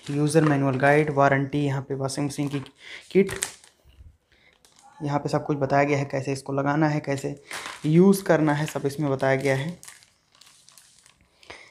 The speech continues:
यहाँ पे वही मॉडल नंबर वगैरह दिया गया है और Samsung की तरफ से एक वहाँ पे पर्ची दी गई है, यूज़र मैनुअल, और यहाँ पे कैसे इसको यूज़ करना है, वो सब चीज़ें इसमें बताई गई हैं इस यूज़र मैनुअल में।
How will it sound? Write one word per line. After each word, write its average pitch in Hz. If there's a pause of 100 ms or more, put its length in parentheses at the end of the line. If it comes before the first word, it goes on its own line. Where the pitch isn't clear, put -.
(160)
यहाँ 147
पे 151
वही 147
मॉडल 151
नंबर 156
वगैरह 147
दिया 147
गया 151
है 151
और 143
Samsung 139
की 139
तरफ 139
से 139
एक 135
वहाँ 139
पे 143
पर्ची 135
दी 147
गई 147
है, 147 (400)
यूज़र 156
मैनुअल, 147 (220)
और 139
यहाँ 143
पे 143 (1120)
कैसे 147
इसको 147
यूज़ 160
करना 160
है, 156
वो 160
सब 175
चीज़ें 160
इसमें 156
बताई 135
गई 131
हैं 135 (640)
इस 156
यूज़र 151
मैनुअल 143
में। 147